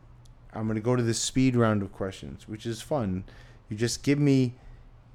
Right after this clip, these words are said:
quick answers. You can elaborate on a few if you'd like, but just gotta be honest with me with these questions, man. People wanna know more about life coach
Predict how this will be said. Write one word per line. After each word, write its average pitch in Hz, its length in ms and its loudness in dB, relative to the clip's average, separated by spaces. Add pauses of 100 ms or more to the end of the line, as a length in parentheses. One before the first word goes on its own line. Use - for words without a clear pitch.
(680)
quick 160 260 2
answers. 151 420 2
You 135 60 -10
can 131 120 0
elaborate 135 340 6
on 135 120 6
a 131 40 2
few 135 200 2
if 127 160 -2
you'd 131 120 0
like, 131 340 2
but 104 120 -6
just - 380 -6 (520)
gotta 120 200 6
be 120 140 2
honest 120 280 4
with 117 120 -6
me 123 80 6
with 113 160 2
these 110 160 -4
questions, 117 480 2
man. 104 180 0
People 117 240 0
wanna 117 280 4
know 117 260 4
more 113 360 2
about 110 460 2 (800)
life 120 320 4
coach 117 420 2